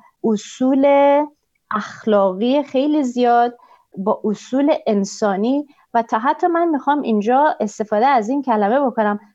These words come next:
تا حتی با اصول روحانی توأم هست. کما بیش من، اه، با خیال راحت می‌تونم این کلمه رو استفاده کنم،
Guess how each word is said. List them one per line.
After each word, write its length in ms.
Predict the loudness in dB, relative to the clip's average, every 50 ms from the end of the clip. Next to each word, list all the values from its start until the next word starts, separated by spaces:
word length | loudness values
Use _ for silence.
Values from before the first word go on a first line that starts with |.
| _ _ -6
تا 80 | -6
حتی 360 | -4 -2 -2 -4 -2 -2 -2
با 200 | 0 0 -2 -2 -2
اصول 440 | -4 -6 -6 -8 -8 -6 -4 0 0
روحانی 920 | 0 0 0 0 2 2 2 2 0 0 0 0 0 0 0 0 0 -2
توأم 420 | -4 -6 -6 -6 -6 -6 -8 -10 -14 -18
هست. 420 | -20 -20 _ -20 -20 _ _ _ _ _ -8
کما 260 | -6 -4 -4 -4 -4
بیش 320 | -6 -6 -10 -10 -8 -6
من، 280 | -4 -4 -4 -4 -6 -8 -6
اه، 180 | -6 -4 -4 -6 -8 -12 -16 -16
با 260 | -14 -8 -6 -6 -6
خیال 440 | -8 -8 -4 -2 0 0 0 0 -2
راحت 320 | -2 -2 -2 0 -2 -2 -2
می‌تونم 460 | -4 -6 -6 -6 -4 -4 -2 -2 -4 -4
این 140 | -6 -8 -6
کلمه 480 | -2 -2 -2 0 0 -2 0 0 0
رو 100 | 0 0
استفاده 580 | 0 -2 -4 -6 -10 -10 -6 -4 -2 -2 -2 -2
کنم، 400 | -2 -2 -2 -2 -2 -2 -4 -6